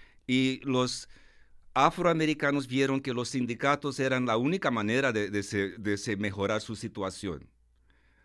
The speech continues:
The C I O y el Partido <laughs> Comunista. Entonces, había entonces un, un movimiento para quebrar esas, esos sindicatos.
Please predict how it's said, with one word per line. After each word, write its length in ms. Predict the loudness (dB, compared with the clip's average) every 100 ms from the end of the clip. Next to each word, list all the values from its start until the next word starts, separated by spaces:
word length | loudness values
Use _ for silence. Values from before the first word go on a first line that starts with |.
| _ _ _
The 100 | -8
C 160 | -4 2
I 220 | 4 4
O 200 | 2 -2 -10 -20 _ _ _ _ _ _ _ _ _ _ _ _ _
y 80 | -4
el 100 | -2
Partido 480 | -2 0 2 2 2
<laughs> 120 | 2
Comunista. 640 | 0 0 -2 -4 -8 -10 -10 -12 -10 -14 -16 -20 -20 -2
Entonces, 720 | 0 4 4 4 2 2 -4 -18 -20 -20 _
había 720 | 2 4 4 6 6 6 4 -2
entonces 800 | -2 0 2 0 2 -2 -2 -10 _ _ _ _ _ _ _ -20 _ _ _ _ _ _ -2
un, 160 | 0
un 220 | 2 2
movimiento 640 | 4 4 4 4 4 2 -2
para 220 | -2 -2
quebrar 580 | 4 4 8 8 6 2 0
esas, 340 | 0 0 -4
esos 300 | -2 -4 -4
sindicatos. 880 | -4 -2 -2 -2 -2 -4 -8 -16 -18